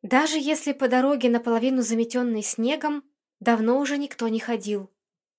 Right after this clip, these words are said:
И у него получилось. Дошёл. Внезапно его взору открылось пространство, на котором, со всех сторон окружённая лесом,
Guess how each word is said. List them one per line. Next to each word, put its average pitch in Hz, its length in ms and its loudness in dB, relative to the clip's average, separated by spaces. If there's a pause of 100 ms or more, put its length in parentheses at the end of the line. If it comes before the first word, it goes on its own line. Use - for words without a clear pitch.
И 240 140 6
у 262 60 8
него 269 580 2 (400)
получилось. 254 1080 0 (480)
Дошёл. 240 760 2 (960)
Внезапно 247 580 2
его 240 300 2
взору 262 340 0
открылось 262 500 0
пространство, 240 800 -2 (320)
на 247 140 4
котором, 262 640 -2
со - 220 -2
всех 262 300 0
сторон 254 460 0
окружённая 233 720 -2
лесом, 220 540 -4